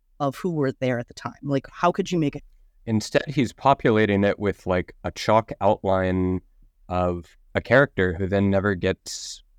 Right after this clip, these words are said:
Speaker 2: filled
Speaker 1: Yeah,
Speaker 2: in.
Speaker 1: and I think
Speaker 2: So
Speaker 1: it, what's interesting to me is I think it does work in the sense of, like, we not, we're actually not sure how troubled he is. Like, and, and the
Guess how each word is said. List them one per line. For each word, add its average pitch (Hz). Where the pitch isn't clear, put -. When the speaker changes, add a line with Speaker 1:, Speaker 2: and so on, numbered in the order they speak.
Speaker 2:
filled 196
Speaker 1:
Yeah, 262
Speaker 2:
in. 202
Speaker 1:
and 262
I 269
think 208
Speaker 2:
So -
Speaker 1:
it, 202
what's 247
interesting 311
to 254
me 226
is 190
I 208
think 330
it 208
does 180
work 185
in 185
the 160
sense 156
of, 143
like, 135
we 180
not, 160
we're 208
actually 226
not 185
sure 180
how 147
troubled 143
he 123
is. -
Like, 139
and, 170
and 165
the 160